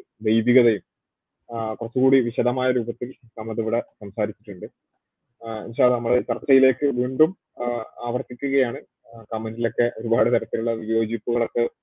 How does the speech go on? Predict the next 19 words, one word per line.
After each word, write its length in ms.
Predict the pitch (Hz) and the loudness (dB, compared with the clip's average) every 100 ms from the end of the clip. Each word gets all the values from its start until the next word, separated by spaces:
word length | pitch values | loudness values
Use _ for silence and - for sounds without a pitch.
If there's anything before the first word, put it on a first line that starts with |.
| _ 110 | _ -2
രേഖപ്പെടുത്തുന്ന 540 | 110 113 117 117 120 113 | -2 -2 -6 -10 -8 -6
ആളുകൾ, 320 | 107 107 120 | -6 -4 -2
അവർക്ക്, 380 | 107 107 - - _ _ _ _ _ 113 | -2 -6 -8 -12 _ _ _ _ _ -4
ആ, 260 | 113 110 | -2 -2
ലിങ്ക് 320 | 113 117 123 | 0 0 4
വഴി 220 | 139 123 139 | 6 6 4
ജോയിൻ 280 | 120 123 | 2 -2
ചെയ്യാവുന്നതാണ്. 480 | 123 123 113 107 117 | 0 0 0 -6 -14
ചില 420 | - _ _ 131 139 | -18 _ _ 4 6
ആളുകൾ 360 | 135 139 151 | 6 6 4
ജോയിൻ 320 | 135 127 139 | 4 2 0
ചെയ്ത് 320 | 143 131 123 131 | 0 0 2 0
അവർക്ക് 300 | 117 - 123 | -4 -6 -12
സംസാരിക്കാൻ 580 | 113 107 117 113 131 | -12 -4 -4 -2 -4
പറ്റാത്ത 500 | 123 113 127 127 143 | -4 -4 0 2 0
ചെറിയ 360 | 139 _ 123 131 | -2 _ 0 0
പ്രശ്നം 360 | 127 120 131 131 | 0 -10 -8 -4
പറയുന്നത് 380 | 113 123 127 | -2 -2 -4
കണ്ടു. 220 | 120 104 | -6 -8